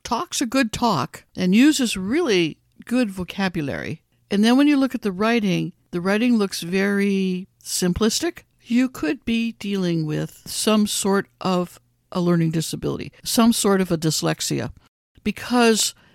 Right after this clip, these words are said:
there's a struggle with knowing how to spell the word and getting that word down on paper. So something is happening in there, and that is something that would be a red flag to look out for.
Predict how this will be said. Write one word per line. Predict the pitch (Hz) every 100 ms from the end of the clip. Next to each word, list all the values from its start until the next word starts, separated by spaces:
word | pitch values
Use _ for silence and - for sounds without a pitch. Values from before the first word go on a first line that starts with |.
| _
there's | - 220 202
a | 196
struggle | - 277 294 285 277
with | 214 208 202 - -
knowing | 156 190 269 320
how | 254 233
to |
spell | 214 - 214
the | 196
word | 190 180 175 170 - _ _ _ _ _
and | 185
getting | 175 190 185
that | 180 170
word | 165 165
down | 160 156
on | 147 147
paper. | 151 120 - -
So | -
something | 165 - 339 339 285
is | 247
happening | 208 196 185 180 175
in | 165
there, | 160 156 160 -
and | 196
that | 233 339
is | 339
something | - 277 254 254 233
that | 247 262 269
would | 240
be | 262
a | 240
red | 208 190
flag | 190 160 151
to | 156
look | 143
out | 143 117
for. | - - -